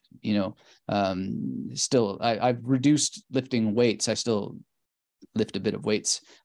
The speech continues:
but doing these body things where you flip around and kick your feet up and stuff like that. And I think that that's just increased this feeling of edification and lightness and brightness and so forth, just simply because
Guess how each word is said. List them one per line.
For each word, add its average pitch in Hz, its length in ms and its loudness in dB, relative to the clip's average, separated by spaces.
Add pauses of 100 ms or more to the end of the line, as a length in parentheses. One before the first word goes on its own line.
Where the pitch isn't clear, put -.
but 101 260 0 (480)
doing 135 220 6
these 107 160 0
body 120 360 2
things 104 320 -6
where 101 80 -2
you 101 260 -2 (600)
flip 127 260 0
around 110 420 4
and 101 280 -6
kick 135 200 -2
your 104 120 0
feet 123 260 4
up 107 180 0
and 104 100 -4
stuff - 180 -4
like 107 100 -6
that. 107 240 -2 (320)
And 139 140 4
I 147 40 2
think 202 180 2
that 135 120 2
that's 120 260 2
just 113 220 -4
increased 120 640 2
this 107 220 -2
feeling 120 360 4
of 95 120 -4
edification 107 920 0
and 107 220 -2
lightness 107 560 -2
and 107 160 -6
brightness 107 520 0
and 107 140 0
so 117 160 0
forth, 107 300 0 (1080)
just 139 200 0
simply 165 200 0
because 139 360 2